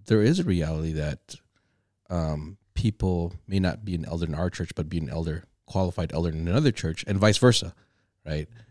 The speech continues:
Like, we might, we might qualify someone and someone else might not qualify them because of the differences of maybe slight nuance in how they view these qualifications. And that's okay too.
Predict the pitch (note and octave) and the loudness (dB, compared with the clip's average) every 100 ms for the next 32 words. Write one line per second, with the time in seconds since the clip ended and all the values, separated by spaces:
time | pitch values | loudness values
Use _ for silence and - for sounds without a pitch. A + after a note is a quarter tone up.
0 | _ _ - F2 E2 - G2+ F#2 E2+ - | _ _ 0 0 0 2 4 4 2 -2
1 | _ - G2 F#2 E2+ - G#2 F#2 E2+ - | _ -8 -2 0 0 4 4 4 0 -2
2 | E2+ E2 D2+ F2 F2 E2 - E2 E2 - | -2 -2 0 0 0 0 -2 -4 -4 -4
3 | E2 D#2 E2 D#2+ - F#2+ - _ _ B2+ | -4 -4 -6 -6 -8 -10 -16 _ _ 6
4 | D3 B2 G2+ G2+ F2 F#2+ G#2+ - F#2+ - | 6 8 6 6 4 2 0 2 2 2
5 | F2+ F2+ F#2+ F2+ E2 - _ - - G2 | 0 4 4 6 2 0 _ -6 2 4
6 | F2 - _ _ _ - G2+ A2 F#2 F2 | 4 0 _ _ _ 0 4 6 6 2
7 | - E2+ F#2 E2 D#2+ F#2 - _ _ - | 0 -2 0 0 -2 -6 -12 _ _ -20
8 | - - G#2 G2+ A#2+ A#2+ G#2+ - F2 E2+ | -16 -6 0 8 10 10 6 2 -2 -2
9 | F2 D#2+ F2 - E2 - G#2 A#2+ - C#3 | -8 -10 -10 -10 -10 -2 6 6 8 4
10 | - D#3+ - F3 | 4 4 6 4